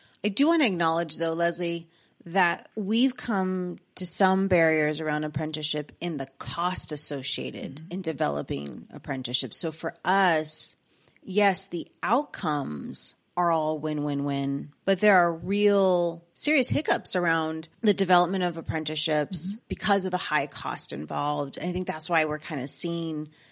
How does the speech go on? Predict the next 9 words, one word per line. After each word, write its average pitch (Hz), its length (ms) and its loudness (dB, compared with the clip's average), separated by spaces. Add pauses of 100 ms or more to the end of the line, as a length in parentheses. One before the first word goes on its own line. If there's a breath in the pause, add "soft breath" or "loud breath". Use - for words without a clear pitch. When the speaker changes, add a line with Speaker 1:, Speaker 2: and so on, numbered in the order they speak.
(160 soft breath)
Speaker 1:
this 175 280 -6
influx 180 580 -2
of 151 140 -6
money 160 640 -2
Speaker 2:
Mm-hmm. 156 180 -2
Speaker 1:
coming 151 480 -6
from 151 220 -8
the 151 80 -6
state 143 640 -6